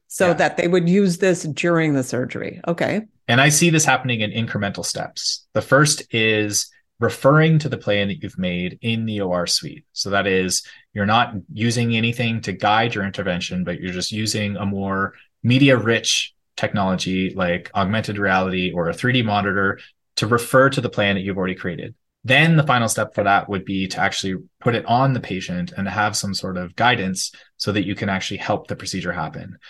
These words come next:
Speaker 2: This is already happening in limited, uh, ways for specific indications within medicine, and people are definitely going after that as an end goal.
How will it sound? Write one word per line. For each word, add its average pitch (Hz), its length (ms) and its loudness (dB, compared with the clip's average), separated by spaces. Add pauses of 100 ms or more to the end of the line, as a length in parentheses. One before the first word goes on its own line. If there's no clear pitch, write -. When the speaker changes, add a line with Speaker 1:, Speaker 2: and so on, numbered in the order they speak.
(200)
Speaker 2:
This 151 140 6
is 165 100 6
already 156 260 6
happening 131 680 0
in 117 180 0
limited, 117 460 0 (120)
uh, 107 240 0
ways 107 400 0
for 107 140 -4
specific 104 460 -4
indications 104 960 -6
within 98 240 -8
medicine, 120 540 -4 (360)
and 95 220 2
people 120 240 4
are 101 80 6
definitely 98 260 0
going 95 280 0
after 95 340 0
that 92 260 2
as - 140 -4
an 92 80 0
end 90 180 -2
goal. 90 380 -4